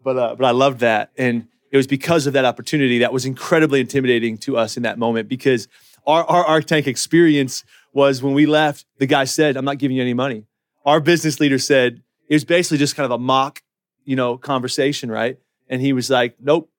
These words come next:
He's like, "You guys," basically he was saying, "You failed." <laughs> And we were like, and we, we walked out. We're talking to, like, the other, other guys who were in the intensive. And we're like, "So how did yours go?" And the one guy's like, "We got the money." The other guy's like, "We didn't get the money." I was like,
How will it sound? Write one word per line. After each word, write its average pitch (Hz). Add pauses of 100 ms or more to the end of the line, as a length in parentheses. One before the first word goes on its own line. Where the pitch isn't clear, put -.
He's 123
like, 123
"You 123
guys," 127
basically 147
he 117
was 107
saying, 113
"You 110
failed." 123
<laughs> -
And 156
we 143
were 147
like, 123 (320)
and 175
we, 202
we 160
walked 160
out. 151
We're 143
talking 151
to, 143
like, 135
the -
other, 139 (340)
other 143
guys 135
who 147
were 131
in 143
the 143
intensive. 135
And 135
we're 135
like, 120 (500)
"So -
how 151
did 156
yours 165
go?" 123
And 143
the 156
one 160
guy's 139
like, 127
"We 131
got 170
the 175
money." 160
The 127
other 127
guy's 123
like, 113
"We 139
didn't 147
get 127
the 127
money." 123
I -
was 117
like, 117